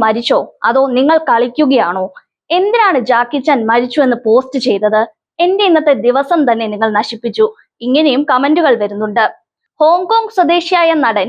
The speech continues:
ഇതാദ്യമായല്ല വ്യാജ മരണ വാർത്തകൾ നേരിടുന്നത്. രണ്ടായിരത്തി പതിനഞ്ചിൽ സമാനമായ വ്യാജ വാർത്തകൾ ഓൺലൈനിൽ പ്രചരിച്ചിരുന്നു. ചാൻ നേരിട്ടെത്തി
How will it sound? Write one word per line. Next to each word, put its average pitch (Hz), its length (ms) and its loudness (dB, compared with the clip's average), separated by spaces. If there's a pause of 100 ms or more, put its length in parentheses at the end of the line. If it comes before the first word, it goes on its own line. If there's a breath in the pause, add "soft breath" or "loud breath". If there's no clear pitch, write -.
(120)
ഇതാദ്യമായല്ല 294 840 2 (140)
വ്യാജ 262 300 0
മരണ 233 360 0
വാർത്തകൾ 226 380 0
നേരിടുന്നത്. 214 680 -2 (460)
രണ്ടായിരത്തി 269 560 -2
പതിനഞ്ചിൽ 320 440 2 (360)
സമാനമായ 349 600 2 (160)
വ്യാജ 262 360 2
വാർത്തകൾ 220 420 -2 (160)
ഓൺലൈനിൽ 277 560 2 (100)
പ്രചരിച്ചിരുന്നു. 220 640 -2 (640)
ചാൻ 254 240 0 (120)
നേരിട്ടെത്തി 285 640 0